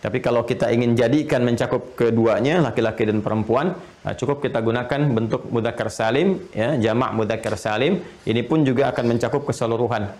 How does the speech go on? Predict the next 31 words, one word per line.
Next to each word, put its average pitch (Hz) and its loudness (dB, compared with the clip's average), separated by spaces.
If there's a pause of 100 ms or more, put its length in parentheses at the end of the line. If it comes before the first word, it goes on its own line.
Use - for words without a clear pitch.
ya, 107 -2
karena 113 -4
konsep 117 -4
dasarnya 117 -2
demikian. 117 0 (480)
Ya. 101 -2 (480)
Ini, 123 0 (240)
kalau 117 0
kita 127 0
ingin 131 0
temukan 135 2
bentuk 123 0
tunggalnya, 139 2
misalnya, 143 0 (160)
ya, 107 -4
Hanifah 131 0
muslimah 135 0
wa 117 2
ma 131 0
ana 120 0
minal 117 2
musyrikin, 117 0
gitu 101 2
kan? 175 0
Itu 113 0
ada 117 2
kalimat 113 0
muslim 143 0 (160)
bentuknya 113 -2 (160)
tunggal. 123 -2 (960)
Kemudian, 135 2